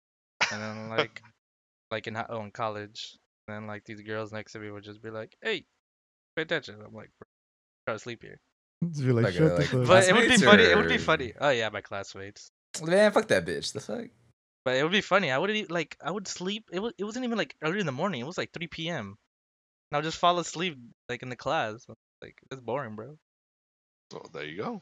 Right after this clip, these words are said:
Speaker 2: There's your answer. That's
Speaker 1: Nah,
Speaker 2: fine.
Speaker 1: that's where I, in that class, we had, like, computers for an English class. I don't know why.
Speaker 4: The
Speaker 1: I would
Speaker 4: fuck?
Speaker 1: just, I would just read JoJo in that class.
Speaker 4: <laughs> Jesus Christ.
Speaker 1: <laughs> Yeah.
Speaker 4: Okay.
Speaker 3: Jesus.
Speaker 4: God damn it. Fucking really holy shit.
Speaker 1: <laughs> Hey, man,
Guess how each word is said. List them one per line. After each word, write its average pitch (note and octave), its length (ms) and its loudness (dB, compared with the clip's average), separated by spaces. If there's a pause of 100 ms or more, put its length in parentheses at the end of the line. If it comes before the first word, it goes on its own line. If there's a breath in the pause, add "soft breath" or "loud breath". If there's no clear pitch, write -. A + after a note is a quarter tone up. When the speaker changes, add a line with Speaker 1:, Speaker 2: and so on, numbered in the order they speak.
(100)
Speaker 2:
There's G2 200 -8
your A#2 100 -2
answer. D3 200 -8
That's A#2 200 -6
Speaker 1:
Nah, B2+ 100 -2
Speaker 2:
fine. D3+ 120 4
Speaker 1:
that's F#3+ 180 4
where A#3+ 160 4
I, E3+ 200 4
in D3 140 -6
that C3 160 -2
class, D3+ 260 -2
we C#3 80 -4
had, C#3 140 -2
like, A#2+ 120 -8
computers A2 580 -12 (680)
for A2+ 80 -6
an G2+ 100 -8
English A2 220 -10
class. C#3 400 -8
I A2 80 -8
don't A2 120 -6
know G#2 100 -8
why. G#2 180 -12 (120)
Speaker 4:
The - 60 -18 (120)
Speaker 1:
I A2+ 60 0
would G2+ 60 2
Speaker 4:
fuck? A2+ 40 0
Speaker 1:
just, B2+ 160 -4
I B2+ 60 -2
would C#3+ 120 -2
just C3 160 -4
read A#2+ 200 -8
JoJo G#2+ 360 -6
in G#2 120 -10
that G#2+ 120 -12
class. A2 420 -14 (320)
Speaker 4:
<laughs> - 320 -16
Jesus - 560 -4
Christ. - 420 2
Speaker 1:
<laughs> - 0 -
Yeah. C#3 440 0
Speaker 4:
Okay. G#2 180 -4 (200)
Speaker 3:
Jesus. A2+ 640 -8
Speaker 4:
God C3+ 200 0
damn F#2+ 420 0
it. G#2+ 60 -12
Fucking A2+ 320 -6
really A2 320 -2
holy F#3 280 2
shit. A3+ 520 0
Speaker 1:
<laughs> - 40 -20 (920 loud breath)
Hey, G#2 60 -12
man, G2 240 -10